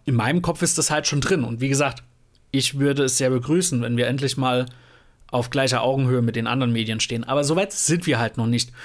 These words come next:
Und das merkt man halt auch ganz klar in den Kommentaren, die da kommen. Von daher, da jetzt wirklich sagen, „Ey, du hast keine Ahnung, bis vor der Spast geht dein R T L gucken, ey“, kann man halt so auch nicht sagen. Weil, wie gesagt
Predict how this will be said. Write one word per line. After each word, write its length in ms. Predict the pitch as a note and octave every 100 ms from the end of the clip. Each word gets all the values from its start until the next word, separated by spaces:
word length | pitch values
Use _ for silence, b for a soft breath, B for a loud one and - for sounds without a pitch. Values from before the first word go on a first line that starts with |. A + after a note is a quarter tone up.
| B B B -
Und 640 | D#3 D#3+ E3 D#3+ - -
das 300 | D3+ D#3+ E3
merkt 220 | F3+ F3 F3+
man 160 | E3
halt 160 | D#3 C#3+
auch 140 | B2
ganz 220 | C#3+ D3+
klar 200 | - C#3
in 60 | B2
den 120 | A#2
Kommentaren, 500 | A#2+ A2+ A#2 D3+ D#3
die 80 | B2+
da 100 | A#2
kommen. 480 | - E3+ G3+ G3+ - _ _ -
Von 180 | - C#3+
daher, 520 | C#3 E3 D#3+ D3+ D3 B B B B B -
da 140 | C#3+
jetzt 260 | E3+ F3 -
wirklich 320 | E3 E3 -
sagen, 320 | - D3+ D#3+
„Ey, 200 | D#3 E3
du 180 | E3 F#3+
hast 260 | G3+ - -
keine 400 | - G#3 G#3 F#3
Ahnung, 280 | B3+ A3
bis 160 | F3 F#3+
vor 200 | - G#3
der 160 | G#3 F#3
Spast 580 | - - G3+ G3+ -
geht 200 | - F3+
dein 200 | F#3 F3+
R 160 | E3+ F3+
T 200 | - F#3+
L 220 | F3+ G3
gucken, 680 | - - F3 - F#3 E3 D#3+ -
ey“, 400 | D#3 D#3 F3 F3 B B B B B B
kann 180 | D#3+ F3
man 140 | F3
halt 140 | E3 E3
so 100 | C#3+
auch 180 | E3
nicht 160 | F3 B2
sagen. 240 | A#2 A2+
Weil, 140 | A#2+ C#3
wie 80 | D3+
gesagt 400 | C#3 B2 A#2+